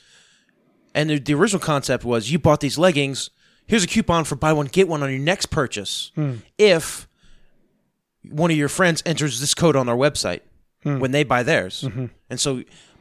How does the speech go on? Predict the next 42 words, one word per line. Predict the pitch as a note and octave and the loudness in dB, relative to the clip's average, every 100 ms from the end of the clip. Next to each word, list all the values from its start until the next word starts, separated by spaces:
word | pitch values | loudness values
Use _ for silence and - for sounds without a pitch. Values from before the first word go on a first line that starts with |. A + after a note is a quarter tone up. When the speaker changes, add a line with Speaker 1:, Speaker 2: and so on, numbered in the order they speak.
| - | -2
Speaker 1:
bitches | D#3+ C3 | -2 -2
sharing | - C3+ A#2+ | -2 -2 -2
these | G#2+ | -6
codes | - G3+ B2 - - - | 0 2 2 -2 -10 -8
with | B2 | -8
each | A#2+ B2 | -4 -2
other. | E2 E2+ - - - - - - - - - - _ | -4 -6 -18 -20 -20 -20 -20 -14 -12 -8 -4 -4 _
Buy | E4 B3 | 0 2
the | B2 | 2
leggings. | F3+ C#3 G2 F#4 D#4+ D#4+ | 2 2 -4 -8 -8 -4
Get | D#3+ D#4 | -4 -6
the | |
code. | D#4+ G3 F3+ F3 F3 _ _ _ | 0 2 4 2 -4 _ _ _
Give | - D#3+ | -6 -6
the | A#2 | -4
code | E3+ C#3 | -2 -2
to | |
your | C3+ | -4
friend. | - D#3+ D3 - - | -4 -4 -4 -10 -8
Get | C#3 F3+ | 0 0
more | E3+ F3+ | 2 4
leggings. | E3+ D#3 B2+ G2 - - _ _ | 4 2 -2 -8 -12 -14 _ _
Better | - E3 | 2 4
Speaker 2:
Yeah. | C#3+ | 6
Speaker 1:
deal. | C#3 B2+ F#2 _ - | 2 -2 -4 _ -2
Speaker 2:
Yeah. | D3 B2+ A#2 _ _ _ _ - | 0 0 -4 _ _ _ _ 0
Well, | D#3 | 4
who | F3 | 4
doesn't | E3+ C#3 | 2 -2
like | B2 A2+ | -6 -10
leggings? | A2 E3+ D#3 - | -12 -16 -20 -14
Speaker 1:
Right? | G#2+ A2 - _ _ _ _ _ _ _ _ G#2 | -6 -6 -8 _ _ _ _ _ _ _ _ -20
I | - | -18
mean, | G#2 F#2+ F2 | -14 -14 -14
you | - | -16
know, | G#2 G2+ - | -16 -16 -18
I | F#2+ | -18
don't | G#2+ | -16
know. | A2+ - - | -18 -8 0
Speaker 2:
Are | |
they | E3 D#3+ | 2 4
pants? | G#3 B3+ A#3 - | 4 4 0 -8